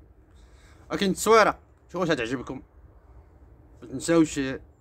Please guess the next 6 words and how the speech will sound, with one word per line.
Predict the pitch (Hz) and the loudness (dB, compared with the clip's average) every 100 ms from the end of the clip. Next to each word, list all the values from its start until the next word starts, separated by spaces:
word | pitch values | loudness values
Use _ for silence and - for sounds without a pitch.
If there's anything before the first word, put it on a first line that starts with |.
| - - | -20 -8
تويشية | 143 139 131 135 - - - - - - - - - - | -6 -4 -2 -2 -4 -10 -20 -20 -20 -20 -20 -20 -20 -6
فوق | 156 147 123 | 0 0 0
ماشي | 135 147 | -6 -6
لتحت. | 123 120 123 - - - - - - - - - _ - - _ - - - - - - - - | -8 -8 -12 -14 -20 -20 -20 -20 -20 -20 -20 -20 _ -20 -20 _ -20 -20 -20 -20 -20 -20 -20 -2
واللي | 139 143 139 135 135 143 | 2 4 4 0 0 2
دار | 143 139 139 135 131 | 2 2 2 0 0